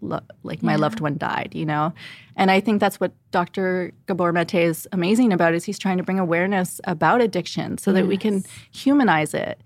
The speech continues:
Speaker 1: and the stigma surrounding it, so we can just see that this is a person that's suffering.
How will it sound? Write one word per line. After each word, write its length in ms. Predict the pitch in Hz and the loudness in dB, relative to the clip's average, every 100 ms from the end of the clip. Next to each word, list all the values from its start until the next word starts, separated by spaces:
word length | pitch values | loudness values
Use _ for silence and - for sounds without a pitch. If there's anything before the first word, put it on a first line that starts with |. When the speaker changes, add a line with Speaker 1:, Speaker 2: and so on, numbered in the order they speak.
| - _ - | -20 _ -2
Speaker 1:
and 240 | 214 254 220 | 2 6 4
the 60 | |
stigma 800 | 185 - - - - 240 254 208 | 2 -8 -12 -12 0 4 6 4
surrounding 500 | 185 185 156 151 165 | 4 4 4 4 2
it, 160 | 165 170 | 0 -2
so 160 | - 175 | 0 0
we 100 | 190 | 2
can 120 | 202 | 0
just 360 | 202 - - - _ _ _ _ _ _ - | -2 -4 -16 -20 _ _ _ _ _ _ -12
see 260 | - 247 | -2 2
that 180 | 254 226 | 2 2
this 160 | 233 269 | 2 2
is 100 | 240 | -2
a 60 | |
person 280 | - 208 190 | 0 0 0
that's 120 | 165 | 0
suffering. 600 | - - 143 - - 190 | -2 -2 -2 -2 -4 -4